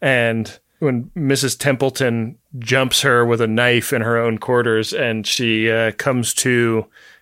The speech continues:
in sick bay is, is the when. They, they realize, like, she's gonna have to put Chakotay in charge. And it's tough, right? Because there's, like, this big touchy diplomatic thing coming up with the Bothans.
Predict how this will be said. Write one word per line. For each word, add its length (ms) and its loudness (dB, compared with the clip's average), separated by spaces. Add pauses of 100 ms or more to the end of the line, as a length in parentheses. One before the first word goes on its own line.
in 220 -2
sick 360 -2
bay 460 0 (480)
is, 360 -2
is 220 -4
the 140 -2
when. 400 -4 (200)
They, 180 0 (140)
they 140 -2
realize, 400 -4
like, 160 -4
she's 220 -6
gonna 180 -4
have 240 -6
to 300 -6 (680)
put 160 -4
Chakotay 580 -2
in 80 -4
charge. 520 -4
And 120 -2
it's 180 -2
tough, 260 2
right? 160 2
Because 240 0
there's, 160 -2
like, 160 -2
this 180 -6 (500)
big 280 -2
touchy 340 -2
diplomatic 600 0
thing 240 0
coming 300 2
up 220 2
with 120 0
the 60 -4
Bothans. 840 2